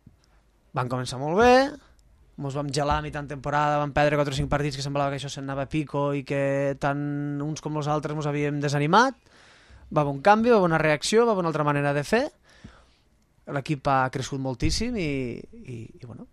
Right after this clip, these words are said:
eh, al final, pues, fa il·lusió. A mi em fa, tampoc sé,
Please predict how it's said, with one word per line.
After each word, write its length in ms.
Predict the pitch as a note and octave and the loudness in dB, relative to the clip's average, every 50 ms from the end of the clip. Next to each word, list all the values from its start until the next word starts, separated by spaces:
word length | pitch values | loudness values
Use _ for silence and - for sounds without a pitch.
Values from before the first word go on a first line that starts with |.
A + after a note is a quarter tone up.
| _ _ _ _ _ _ - | _ _ _ _ _ _ -20
eh, 160 | - - - _ _ - F3+ | -20 -20 -20 _ _ -20 -20
al 160 | _ _ - | _ _ -18
final, 400 | - B2 A2 G#2+ - - - - | -16 -14 -12 -10 -10 -12 -12 -10
pues, 160 | - C#3+ - | -10 -10 -8
fa 200 | - - A#2+ A2+ A#2+ | -6 -6 -4 -4 -4
il·lusió. 400 | A2+ A#2+ A#2 G#2+ A2+ A#2+ D#3 E3+ - _ _ _ - - - _ _ _ _ _ _ _ _ _ _ _ _ _ _ _ _ _ _ _ _ _ - - | -6 -6 -6 -6 -4 -4 -4 -4 -6 _ _ _ -20 -20 -20 _ _ _ _ _ _ _ _ _ _ _ _ _ _ _ _ _ _ _ _ _ -4 2
A 60 | C#3+ | 6
mi 60 | D#3+ G3+ | 6 6
em 40 | F#3+ | 8
fa, 600 | B3 A#3 A3 G3 F3+ E3 D#3+ D3+ C#3+ C#3 C3+ C3 - | 10 10 10 10 10 6 4 2 -2 -4 -6 -8 -12
tampoc 240 | - D3+ C3+ C#3+ - | -14 -12 -12 -12 -12
sé, 80 | - | -12